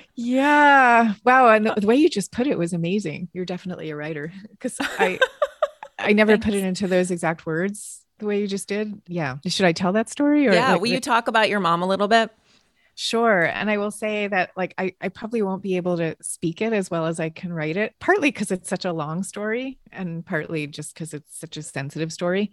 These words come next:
Speaker 1: but it's all there in the book. But yeah, I, I mean, I guess the basic outlines of the story are that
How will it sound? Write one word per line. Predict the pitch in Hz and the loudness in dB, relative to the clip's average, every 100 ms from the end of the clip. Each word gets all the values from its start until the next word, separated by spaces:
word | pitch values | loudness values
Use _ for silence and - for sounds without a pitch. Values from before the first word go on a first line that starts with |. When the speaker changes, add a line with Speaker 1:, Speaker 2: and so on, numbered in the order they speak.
| - | -6
Speaker 1:
but | |
it's | 180 | -6
all | 165 160 | -4 -4
there | 156 151 | -4 -4
in | 151 | -6
the | 151 | -8
book. | - - - - - _ - | -8 -10 -14 -20 -20 _ 0
But | 170 - - _ _ _ _ | 0 0 -8 _ _ _ _
yeah, | 202 214 180 - | -4 0 0 -2
I, | 202 - | -6 -2
I | 214 | -2
mean, | 208 | 0
I | - | -2
guess | 202 196 | -6 -6
the | 202 | -6
basic | 170 180 175 185 170 | -4 -4 -4 -6 -4
outlines | 160 - 156 156 | -4 -2 -4 -6
of | 156 | -8
the | 160 | -10
story | - 151 160 156 147 | -10 -6 -4 -4 -4
are | 143 | -6
that | 147 143 - | -8 -10 -12